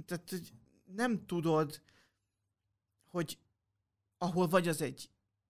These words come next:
gyárépület, vagy egy ilyen hive, vannak szerkezetek, de minden organikus,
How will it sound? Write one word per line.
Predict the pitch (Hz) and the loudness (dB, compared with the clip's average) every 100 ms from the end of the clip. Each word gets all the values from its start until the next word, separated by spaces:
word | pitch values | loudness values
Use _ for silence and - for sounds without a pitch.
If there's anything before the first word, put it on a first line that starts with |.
| _ | _
gyárépület, | 160 156 151 160 156 156 156 160 156 147 160 - - - _ _ _ _ | -6 -4 -4 -2 -2 -4 -2 -2 0 -2 -4 -8 -18 -18 _ _ _ _
vagy | 170 160 147 | -6 -4 -2
egy | 131 | -4
ilyen | - 170 - | -8 -12 -2
hive, | 165 160 160 160 156 156 - _ _ _ _ _ _ 156 | 2 4 4 2 -2 -6 -14 _ _ _ _ _ _ -4
vannak | 190 175 120 - | -2 0 -2 -6
szerkezetek, | - - 175 190 196 202 196 185 180 185 175 | -8 -4 -4 -4 -4 -2 -2 0 -2 -2 -4
de | 156 | -4
minden | 160 156 127 139 - | -4 -4 -4 -8 -4
organikus, | 160 170 160 165 160 - 165 160 160 - | -2 0 2 0 0 -4 -4 -4 -4 -8